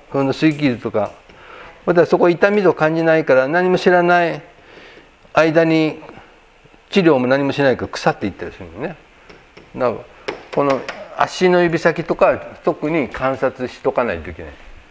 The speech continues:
これ常識なんですね。糖尿病の、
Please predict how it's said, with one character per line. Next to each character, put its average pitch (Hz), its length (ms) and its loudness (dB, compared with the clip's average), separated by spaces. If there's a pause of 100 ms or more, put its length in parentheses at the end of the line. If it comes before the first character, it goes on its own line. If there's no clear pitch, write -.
(680)
こ 190 100 4
れ 175 80 4
常 185 160 2
識 - 180 -6
な 165 120 0
ん 117 80 -2
で - 80 -14
す - 100 -20
ね。 95 320 -8 (1040)
糖 120 120 -4
尿 113 220 -2
病 110 200 -2
の、 107 280 -2